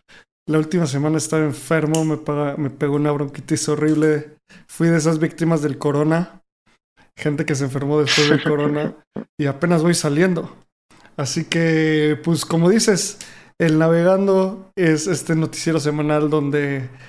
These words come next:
Speaker 1: hacemos toda la investigación para que la gente no tenga que preocuparse y solo, solo vea esto y consuma este gran contenido. Entonces,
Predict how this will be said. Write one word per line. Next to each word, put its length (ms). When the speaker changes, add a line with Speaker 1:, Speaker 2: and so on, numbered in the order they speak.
Speaker 1:
hacemos 380
toda 100
la 60
investigación 560
para 180
que 80
la 120
gente 640
no 120
tenga 340
que 200
preocuparse 920
y 600
solo, 280
solo 360
vea 180
esto 600
y 80
consuma 720
este 280
gran 260
contenido. 480
Entonces, 500